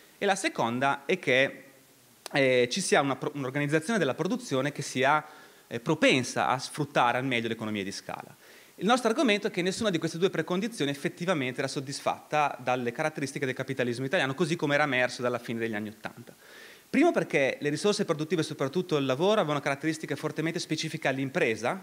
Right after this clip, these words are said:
piuttosto che al settore, come nel modello tedesco, o relativamente poco specifiche, come nel modello di capitalismo americano. E questo cosa significa? Significa che in un contesto di, di risorse specifiche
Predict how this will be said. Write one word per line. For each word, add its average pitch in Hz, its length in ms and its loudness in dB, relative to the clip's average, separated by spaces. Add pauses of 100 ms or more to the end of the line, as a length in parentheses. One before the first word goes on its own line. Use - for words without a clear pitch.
piuttosto 139 320 -6
che 135 120 -2
al 120 80 -2
settore, 147 500 2
come 123 160 -6
nel 117 80 -2
modello 113 240 0
tedesco, 165 580 0 (340)
o 151 280 4
relativamente 147 640 0
poco 139 220 -4
specifiche, 143 540 -4
come 123 180 -2
nel 123 80 0
modello 120 300 0
di 123 100 -6
capitalismo 120 460 -4
americano. 104 580 -8 (420)
E - 80 -4
questo 226 220 2
cosa 180 140 0
significa? 151 360 -2
Significa 214 400 -2
che 123 300 0
in 135 120 -4
un 135 80 -2
contesto 160 920 0
di, - 220 -14
di 120 100 -8
risorse 143 340 -2
specifiche 208 680 0